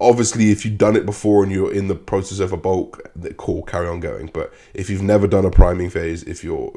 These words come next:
carrying a little bit extra timber, if you're trying to optimize what you're trying to do, I think a priming phase will really, really benefit you, um, just in terms of general health and well-being, for sure.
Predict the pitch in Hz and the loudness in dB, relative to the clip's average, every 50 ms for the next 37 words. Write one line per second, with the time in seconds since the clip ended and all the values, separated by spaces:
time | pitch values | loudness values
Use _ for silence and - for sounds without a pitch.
0 | - - - - - - 98 95 98 98 98 95 92 87 90 95 - 78 76 - | -16 -20 -20 -16 -10 -6 -4 -2 0 0 0 0 0 -2 -4 -4 -6 -6 -8 -10
1 | - 92 85 - 101 85 85 80 82 82 82 90 - - - - - - 92 87 | -10 -12 -10 -10 -10 -10 -8 -8 -6 -6 -8 -8 -12 -16 -20 -20 -20 -16 -14 -12
2 | 90 87 - 98 98 98 - 92 92 - - 98 92 90 90 92 90 92 82 76 | -10 -8 -6 -4 -4 -4 -4 -4 -4 -6 -6 -6 -4 -4 -4 -4 -6 -6 -6 -6
3 | 85 82 - 92 87 82 76 92 95 107 123 135 - - _ _ _ _ _ _ | -6 -6 -8 -8 -8 -8 -6 -4 -2 -2 -2 -4 -6 -12 _ _ _ _ _ _
4 | _ _ _ _ - - _ _ - - - - - 104 82 87 85 - 101 90 | _ _ _ _ -20 -20 _ _ -20 -20 -18 -14 -10 -10 -8 -8 -8 -6 -6 -6
5 | 90 92 87 85 - 87 85 85 85 - - 80 82 85 85 82 87 90 90 87 | -6 -8 -10 -8 -8 -8 -8 -8 -10 -12 -14 -14 -12 -12 -10 -10 -8 -8 -8 -8
6 | 87 85 85 80 78 - 85 82 82 82 - 85 - - 82 85 82 - _ _ | -8 -10 -10 -10 -10 -10 -10 -10 -10 -10 -12 -12 -12 -12 -12 -14 -14 -16 _ _
7 | _ _ _ _ - - - - 82 82 82 80 80 80 76 78 - - - - | _ _ _ _ -20 -20 -20 -16 -12 -10 -8 -8 -8 -10 -12 -16 -18 -18 -14 -12
8 | 113 104 - 110 101 107 101 98 95 90 90 92 95 90 90 101 98 92 - 85 | -12 -10 -10 -8 -6 -6 -6 -6 -6 -8 -8 -8 -8 -6 -6 -8 -8 -8 -8 -8
9 | 85 87 90 95 87 73 62 82 98 - _ _ _ _ _ _ _ _ _ _ | -6 -6 -6 -6 -6 -6 -8 -10 -12 -16 _ _ _ _ _ _ _ _ _ _
10 | _ _ _ - - 87 - - 87 85 - | _ _ _ -14 -14 -10 -8 -6 -6 -6 -8